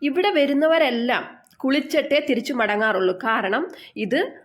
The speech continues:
മലമുകളിൽ നിന്ന് വരുന്ന നീരുറവയിൽ നിന്ന് വരുന്ന ശുദ്ധമായ ജലമാണ്. തണുപ്പെന്ന് പറഞ്ഞാൽ അമ്മാതിരി തണുപ്പാണ്. ഞങ്ങളും ആദ്യം അവിടെ പോയി വീഡിയോസൊക്കെ എടുത്ത് തിരിച്ചു വരണം എന്നൊക്കെ പറഞ്ഞാണ് പോയത്.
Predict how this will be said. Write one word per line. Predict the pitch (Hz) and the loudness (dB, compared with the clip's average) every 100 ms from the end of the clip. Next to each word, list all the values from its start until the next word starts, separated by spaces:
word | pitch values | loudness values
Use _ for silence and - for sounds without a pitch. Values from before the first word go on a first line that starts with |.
| _ - | _ -4
മലമുകളിൽ | 220 240 277 311 320 339 | 0 2 4 4 4 4
നിന്ന് | 302 254 | 4 2
വരുന്ന | 233 269 247 | 2 2 0
നീരുറവയിൽ | 233 254 277 247 247 269 262 | 0 0 2 2 2 2 2
നിന്ന് | 233 226 | 2 0
വരുന്ന | 214 214 247 | 0 0 -4
ശുദ്ധമായ | 254 240 196 214 262 349 320 320 277 | -4 -8 -8 -4 2 4 4 4 2
ജലമാണ്. | 196 202 202 233 180 185 180 - - _ 240 | 2 2 2 2 2 -2 -6 -14 -20 _ 0
തണുപ്പെന്ന് | 220 247 240 320 320 | 2 0 0 2 4
പറഞ്ഞാൽ | 294 254 285 311 311 | 2 2 0 0 -2
അമ്മാതിരി | 247 285 320 349 370 339 | -2 -2 0 2 4 4
തണുപ്പാണ്. | 330 254 220 220 233 170 147 - _ _ _ _ _ _ _ | 2 0 0 0 -2 -2 -6 -14 _ _ _ _ _ _ _
ഞങ്ങളും | 214 247 269 330 349 | -14 -2 0 0 0
ആദ്യം | 220 220 226 254 302 | 0 0 0 -2 -4
അവിടെ | 208 208 240 - | -2 -2 -4 -6
പോയി | 208 269 | -6 -6
വീഡിയോസൊക്കെ | 214 196 226 226 233 233 | -8 -8 -8 -8 -8 -6
എടുത്ത് | 190 190 - 233 226 | -6 -6 -10 -10 -10
തിരിച്ചു | 185 - | -12 -8
വരണം | 220 196 233 233 | -4 -2 -2 -4
എന്നൊക്കെ | 208 220 214 - | -6 -6 -6 -2
പറഞ്ഞാണ് | 226 233 233 262 247 | -2 -2 -4 -4 -6
പോയത്. | 214 208 208 | -4 -4 -4